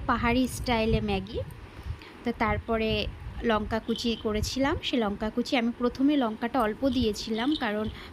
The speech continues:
ভেবেছি বাচ্চারা খাবে, বাচ্চারা খাবে, ঝাল লেগে যেতে পারে, তো সেই কারণে অল্প পরিমাণে লঙ্কা দিয়েছি। পরে দেখি ওরা আমাকে বলছে, "আরেকটু লঙ্কা দিতে পারলে না?"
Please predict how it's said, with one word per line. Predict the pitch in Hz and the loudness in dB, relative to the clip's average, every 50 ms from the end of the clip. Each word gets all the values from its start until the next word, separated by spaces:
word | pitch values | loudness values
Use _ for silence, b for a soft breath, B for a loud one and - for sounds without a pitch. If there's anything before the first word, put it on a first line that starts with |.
| B - | B 4
ভেবেছি | 254 254 233 226 - 247 208 | 6 6 6 6 4 2 2
বাচ্চারা | 214 196 - - - 214 208 214 208 | 2 2 2 2 0 0 -4 -4 -4
খাবে, | - - 220 196 202 208 196 - - - - - - - - - - - - - _ _ - B B B B B B - - - | -4 -4 -2 -2 0 -2 -2 -4 -8 -16 -16 -16 -16 -16 -16 -12 -12 -12 -14 -14 _ _ -20 B B B B B B -14 -8 -4
বাচ্চারা | 254 254 220 - - - 220 220 220 | -2 -2 -2 -2 0 2 2 2 2
খাবে, | 220 - 240 220 208 233 220 | 0 0 0 0 2 2 0
ঝাল | 214 214 226 208 202 | 2 2 2 2 2
লেগে | 202 202 202 202 214 | 2 0 0 0 0
যেতে | 196 208 196 214 202 | -2 -2 -2 -2 -2
পারে, | 196 202 190 185 202 285 392 - - | 0 0 0 0 0 -2 -4 -4 -2
তো | 277 240 | 0 0
সেই | - - 220 - | 2 0 0 0
কারণে | - 214 226 262 392 508 | 0 0 0 0 2 2
অল্প | 330 262 262 254 269 254 233 | 4 2 2 2 0 0 2
পরিমাণে | 254 247 233 233 226 226 220 | 2 2 2 2 0 2 2
লঙ্কা | 208 202 202 202 220 220 - 226 208 | 0 0 0 -2 -4 -2 -2 -2 0
দিয়েছি। | 196 202 202 202 202 196 - - 240 247 294 B B B B B B B B - - - - - | 0 0 0 0 0 -2 -4 -4 -4 -4 -4 B B B B B B B B -16 -16 -16 -8 0
পরে | - 226 214 226 254 320 370 | 2 4 4 4 4 4 4
দেখি | 302 339 339 330 - - - 330 | 4 4 4 2 2 2 2 4
ওরা | 294 285 285 302 370 | 4 6 6 6 6
আমাকে | 415 403 370 349 330 - 294 269 | 6 6 6 6 4 6 4 4
বলছে, | 226 226 220 220 220 226 - - 254 262 262 339 - B B B B B - | 4 4 2 2 2 0 0 4 4 6 4 4 2 B B B B B 4
"আরেকটু | - 262 294 302 - - 330 | 4 6 6 6 4 4 4
লঙ্কা | 320 302 302 285 311 302 | 6 6 6 4 4 4
দিতে | 311 294 - 294 | 2 2 2 2
পারলে | 302 294 294 302 311 339 | 0 2 2 4 4 4
না?" | 381 427 339 233 | 4 4 2 0